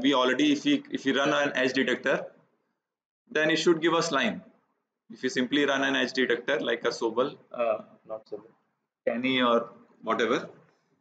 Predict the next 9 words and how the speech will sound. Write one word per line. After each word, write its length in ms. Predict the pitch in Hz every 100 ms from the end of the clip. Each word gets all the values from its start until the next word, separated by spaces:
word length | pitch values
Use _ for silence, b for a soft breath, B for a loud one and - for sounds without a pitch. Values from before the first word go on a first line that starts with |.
| _ _ _ _ -
it 160 | 147 180
will 160 | 185
give, 260 | 180 190 -
uh, 800 | 160 160 156 156 151 151 147 147 127
the 160 | 143
edge 180 | 135 135
points, 460 | - 127 143 180 -
and 520 | - 139 143 - 135
will, 220 | 151 151